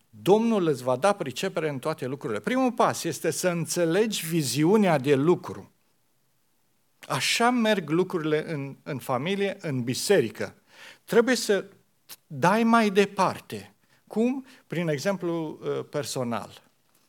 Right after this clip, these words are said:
La oameni de încredere. Și înțelegând viziunea, cine este în, de partea ta ca să aplici,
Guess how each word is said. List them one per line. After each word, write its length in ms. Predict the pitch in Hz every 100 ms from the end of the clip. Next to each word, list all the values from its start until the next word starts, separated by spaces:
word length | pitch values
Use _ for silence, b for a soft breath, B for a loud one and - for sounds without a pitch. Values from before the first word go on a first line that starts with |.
| _
La 300 | 127 113 104
oameni 400 | 113 175 180 165
de 80 | 156
încredere. 640 | 147 131 113 92 98 107 _ b b b b b b b
Și 420 | - - 156 135 - _ _ _ _ _ _ -
înțelegând 600 | 170 156 147 139 220 240
viziunea, 640 | 240 196 202 139 107 - _ _ _ -
cine 260 | - 196
este 420 | 185 190 185 180 -
în, 500 | 147 139 143 143 139
de 100 | 135
partea 400 | 131 175 180 180
ta 160 | 180 175
ca 160 | 214
să 260 | 170 - 156
aplici, 600 | 135 131 165 202 - -